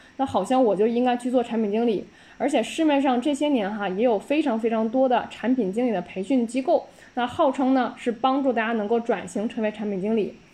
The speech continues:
那对于这样的一种现象哈，我刚才呢首先是帮助大家分析了一下它产生的原因，本质是什么。而且呢，接下来哈，我想说的就是作为从业者我是怎么看待的。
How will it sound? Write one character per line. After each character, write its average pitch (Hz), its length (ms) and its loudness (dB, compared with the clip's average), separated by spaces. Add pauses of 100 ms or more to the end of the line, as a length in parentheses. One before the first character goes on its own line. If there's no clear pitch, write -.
(320)
那 302 100 -2
对 320 280 4
于 302 40 2
这 359 120 0
样 330 180 2
的 277 60 4
一 302 100 2
种 240 160 0
现 294 260 2
象 220 240 0
哈， 190 160 -6
我 196 160 2
刚 247 240 0
才 226 180 -4
呢 214 120 -2
首 208 180 -2
先 208 200 -2
是 226 120 -8
帮 233 300 -2
助 247 140 0
大 220 100 0
家 214 140 -2
分 254 260 2
析 262 140 -4
了 240 80 2
一 190 80 0
下 190 160 -4
它 - 240 -8
产 196 320 -8
生 233 180 -2
的 226 100 2
原 196 300 -2
因， 254 300 0 (100)
本 196 240 -2
质 262 240 0
是 285 220 -2
什 208 120 -2
么。 165 260 -6 (460)
而 240 160 2
且 285 260 0
呢， 208 200 -2 (300)
接 330 160 0
下 349 100 4
来 226 160 0
哈， 214 160 -4
我 185 100 0
想 214 240 -2
说 247 140 0
的 233 100 2
就 226 120 0
是 226 120 0
作 285 200 -2
为 285 200 4
从 196 280 -6
业 311 180 2
者 208 180 -2
我 185 160 0
是 254 120 -2
怎 - 120 -2
么 170 140 -6
看 311 300 0
待 220 180 2
的。 185 180 -6